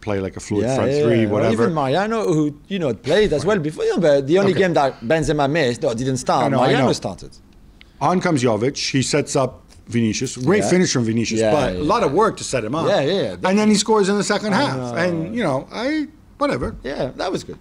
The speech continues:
Speaker 1: Paris Saint-Germain are held to a one one draw by Lens, and that's only thanks to a last-gasp goal from Gini Wijnaldum. Jules, not a good day for Keylor Navas either, but at least they're what we call winter champions?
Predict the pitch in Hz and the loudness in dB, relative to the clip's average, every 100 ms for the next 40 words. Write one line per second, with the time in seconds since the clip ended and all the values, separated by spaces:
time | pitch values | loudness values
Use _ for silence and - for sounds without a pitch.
0 | - 226 226 247 240 240 190 226 185 220 | -2 0 2 2 2 2 4 4 4 4
1 | 277 254 226 214 185 220 214 208 220 220 | 2 2 2 2 2 2 4 4 4 4
2 | 214 202 220 190 196 190 214 220 208 165 | 4 4 4 4 2 4 4 4 2 2
3 | 190 190 190 190 196 196 - 202 196 - | 2 2 0 0 0 0 0 -2 -2 -2
4 | 175 180 202 - 202 185 - 175 196 - | 0 2 2 0 -2 -2 -2 0 0 0
5 | 190 156 185 208 185 196 196 233 285 202 | -4 -2 0 0 0 0 2 2 4 4
6 | 175 143 120 - - - - - 311 339 | 4 4 2 0 -12 -20 -20 -2 2 4
7 | 240 165 160 196 208 196 175 151 156 135 | 4 2 2 2 2 2 2 2 2 2
8 | 143 143 143 139 139 139 143 160 165 185 | 0 0 0 2 0 0 0 0 0 2
9 | 151 127 123 143 - - 131 143 214 - | 2 2 0 -4 -8 -12 -6 -2 -2 -6
10 | - - - - 143 151 151 151 135 147 | -10 -14 -20 -6 0 2 2 0 -2 0
11 | 147 143 147 165 160 156 170 220 233 - | 0 2 -2 -2 -4 -4 -6 -8 -14 -14